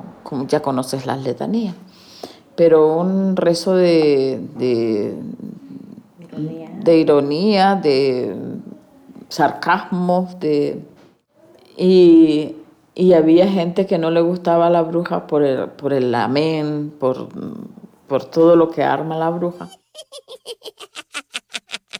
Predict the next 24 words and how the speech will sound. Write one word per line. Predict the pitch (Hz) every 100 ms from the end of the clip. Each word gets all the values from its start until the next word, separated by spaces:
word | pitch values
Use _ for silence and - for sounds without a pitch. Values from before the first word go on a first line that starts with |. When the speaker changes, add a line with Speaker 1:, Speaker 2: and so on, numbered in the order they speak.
| - - _ - _ _ _ _ _ _ _ _
Speaker 1:
¿Sabes | - 190
qué | 196 302
fue | -
lo | 277 277
curioso | 269 254 247 247 226 196
de | 185
la | 175 180
bruja? | 202 220 214 - 165 185 _ _ -
Cuando | 165 160 156 160
empezamos, | 151 151 147 165 185 202 - - _
lo | 147 156 165
llevamos | 165 160 160 170 202 196
el | 185
formato | 170 160 165 190 220 226 - - _ _ _ _ -
a | 160
la | 151 139
radio. | 139 135 139 - - _ _ _ _ _ _ _ _ _ _ _ _ _ -
Eh, | 170 165
porque | 165 170 165 175 175 170 165
en | - 175
ese | 180 226
tiempo | 214 202 196 208 208 220 226 -
el | 165 165 156 156 151
Estado | 151 156 - 170 202 214 220 254